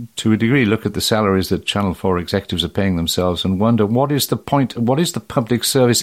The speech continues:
element in Channel four now? So do, would you include, when you talk about the need for review of public service media, it's, it's also important that Channel four is involved in that and that those running it are open to a debate about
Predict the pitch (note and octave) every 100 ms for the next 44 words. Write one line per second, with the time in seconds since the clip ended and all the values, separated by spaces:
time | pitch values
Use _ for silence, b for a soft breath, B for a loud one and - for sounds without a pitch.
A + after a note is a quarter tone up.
0 | - B2+ B2 A2 F#2+ A2 B B B B
1 | - C3 A#2+ - - C3 C#3+ E3 B2+ D#3
2 | C3+ D#3+ D3+ D#3+ F#3 F3 D#3 - A3+ A3
3 | G#2+ C#2+ - B B B2+ B2 A#2 F3 D#3
4 | A2 G#2 - G2 A#2 B2 - F#2+ - B
5 | B G2 F2+ A2+ - G#2 F#2 - A2 E2+
6 | - A#2 F#2+ F2+ B B B B B _
7 | C3+ - - - C#3+ - D#3 E3 - D3
8 | - D3 - A#2 A#2+ - C3 A#2 - D#3+
9 | D2 G2+ F2 D#2 C#2+ C2+ C2+ G1+ - A2
10 | G#2 G#2 B2+ G2 A2+ D#3 C#3+ D#2 C2+ G#2+
11 | G#2 F2+ C#3 - F#2+ D#2+ - F#2 F2 E2+
12 | F#2 G2 F#2+